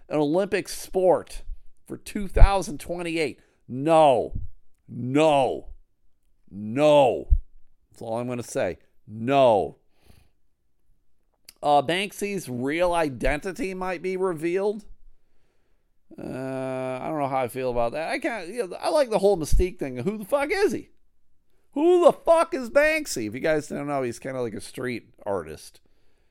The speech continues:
And he just will, like, I wouldn't call it graffiti. Clearly it's not graffiti 'cause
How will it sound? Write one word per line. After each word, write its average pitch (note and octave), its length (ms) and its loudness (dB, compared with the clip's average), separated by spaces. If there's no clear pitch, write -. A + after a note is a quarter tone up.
And - 100 -14
he G#2 60 -8
just G2+ 240 -8
will, G2 160 -6
like, E2+ 320 -8
I C3+ 40 -6
wouldn't D3 200 -4
call C3+ 180 4
it G#2 80 -4
graffiti. A2 480 -6
Clearly B2 420 -2
it's F2+ 140 -10
not F#2+ 220 -10
graffiti G2 440 -8
'cause F2+ 280 -12